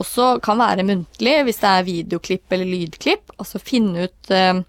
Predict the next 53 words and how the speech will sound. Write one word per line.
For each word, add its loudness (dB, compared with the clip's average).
hvis -8
man, 2
eh, 2
ser 0
en 0
sak 0
i 0
nyhetsfeeden -2
sin -2
på 0
Facebook, 0
klikke -2
inn 0
på -4
den, 0
bare 0
sjekke -2
når -2
den 2
er 2
publisert, 0
om 0
den 0
er 4
mange 2
år 0
gammel, 2
og 2
for -6
eksempel -4
handler 0
om 0
et -4
politisk -6
forslag 2
eller -2
en -6
debatt -4
som -4
pågikk -2
på 0
den 0
tiden, -2
så -2
kan -2
det 0
jo 2
godt -10
hende -2
at -8
saken -2
i -2
dag, 2